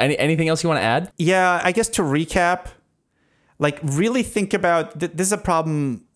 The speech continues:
Speaker 2: problem. This is a situation, I think it's a problem of many, many tutors. And I was like this myself, so I understand, at least I did back then, and now I have a hard time understanding that like,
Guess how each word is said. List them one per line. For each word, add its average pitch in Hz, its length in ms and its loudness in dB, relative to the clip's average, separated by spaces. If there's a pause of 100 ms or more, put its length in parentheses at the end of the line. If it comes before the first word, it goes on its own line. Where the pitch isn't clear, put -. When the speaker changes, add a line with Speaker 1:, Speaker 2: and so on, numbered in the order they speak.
Speaker 2:
problem. 131 420 0
This 143 140 0
is 156 60 0
a 147 60 2
situation, 131 880 0
I 147 120 2
think 135 160 0
it's 110 100 0
a 104 60 -2
problem 95 440 0
of 120 240 -2
many, 143 440 2
many 117 320 2
tutors. 120 600 0 (600)
And 120 240 2
I 127 180 2
was 139 200 2
like 131 120 2
this 127 140 0
myself, 120 340 2
so 120 140 2
I 113 100 2
understand, 127 880 0 (180)
at 117 60 -2
least 120 220 0
I 110 80 2
did 107 300 -2 (420)
back 117 260 -2
then, 117 260 0
and 110 300 -2
now 117 180 2
I 117 40 2
have 113 100 0
a 110 60 0
hard 117 180 0
time 117 160 0
understanding 113 600 -2
that 104 220 0 (480)
like, 120 180 -2